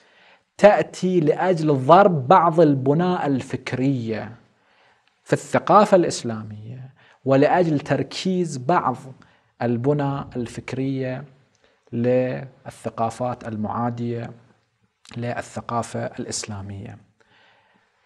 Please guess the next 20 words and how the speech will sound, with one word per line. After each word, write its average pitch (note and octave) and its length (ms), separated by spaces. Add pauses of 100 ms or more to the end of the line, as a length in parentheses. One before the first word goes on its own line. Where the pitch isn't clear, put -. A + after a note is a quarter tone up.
(120)
فحاصل C#3+ 880
كلامنا B2+ 720 (720)
في A#2 180
هذا A2+ 260
ال-، A#2 280 (600)
في A#2+ 100
هذه A2+ 220
الحلقة C3+ 580 (500)
هو G#3+ 180
أنه B2+ 600
من A#2 320
أدوات B2 680 (1000)
نشر C3+ 300
ثقافة B2 600 (920)
أو E3 220
ضرب D#3+ 480
ثقافة D3 600
هو C3 180
استعمال C3 580
الشعارات، G#2+ 840